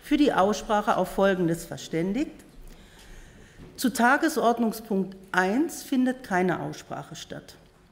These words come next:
Die Tagesordnungspunkte zwei bis sechs werden jeweils in einem ganzen Redezeitmodul beraten. Die Tagesordnungspunkte acht und neun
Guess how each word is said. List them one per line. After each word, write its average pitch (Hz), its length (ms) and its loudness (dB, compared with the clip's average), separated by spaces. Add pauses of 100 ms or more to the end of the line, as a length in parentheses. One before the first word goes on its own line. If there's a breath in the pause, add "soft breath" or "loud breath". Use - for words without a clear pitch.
(680 loud breath)
Die 220 120 0
Tagesordnungspunkte 208 1500 0
zwei 214 460 2
bis 208 340 -6
sechs - 460 -4 (260 loud breath)
werden 220 260 4
jeweils 294 520 2
in 220 100 -2
einem 196 300 0
ganzen 254 580 2
Redezeitmodul 180 1120 -2 (100)
beraten. 151 600 -6 (520 loud breath)
Die 220 120 -2
Tagesordnungspunkte 214 1500 0
acht - 400 0
und 180 200 -8
neun 196 460 2